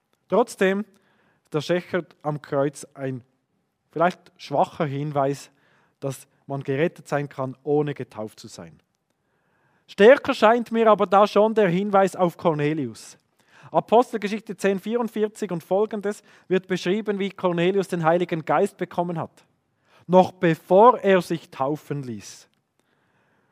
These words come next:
Nun, wenn jemand den Heiligen Geist bekommt, dann deutet das meines Erachtens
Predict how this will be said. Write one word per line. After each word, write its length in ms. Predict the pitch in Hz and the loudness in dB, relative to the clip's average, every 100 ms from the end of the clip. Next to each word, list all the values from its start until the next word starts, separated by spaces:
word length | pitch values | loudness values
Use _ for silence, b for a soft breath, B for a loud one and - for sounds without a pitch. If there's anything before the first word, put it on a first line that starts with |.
| _ | _
Nun, 320 | 175 240 254 - _ _ _ _ _ _ - | 2 2 2 -8 _ _ _ _ _ _ 0
wenn 220 | 202 220 | 2 4
jemand 400 | 202 214 202 185 | 4 4 2 2
den 120 | 165 | 2
Heiligen 460 | 175 180 175 165 151 | 4 2 0 -4 0
Geist 380 | 160 214 - | 2 2 0
bekommt, 600 | 196 190 - 185 196 - | -6 -4 0 0 0 0
dann 220 | 175 175 165 | 2 2 4
deutet 480 | 175 214 214 190 | 4 4 0 -2
das 180 | 180 160 | -4 -4
meines 440 | 170 165 214 208 190 | -2 0 0 -2 0
Erachtens 600 | 170 190 - 185 175 | 2 2 0 -12 -16